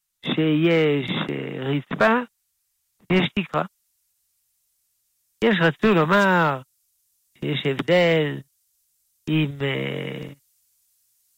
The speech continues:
כי אם זה קומת קרקע, זה שוכב על האדמה וכולו. אבל זה לא ככה, יש,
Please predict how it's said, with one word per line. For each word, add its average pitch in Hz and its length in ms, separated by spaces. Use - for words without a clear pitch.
כי 160 100
אם 214 240
זה 165 100
קומת 151 320
קרקע, 175 680
זה 139 180
שוכב 147 340
על 139 140
האדמה 170 840
וכולו. 151 520
אבל 269 580
זה 254 160
לא 180 140
ככה, 147 600
יש, 151 400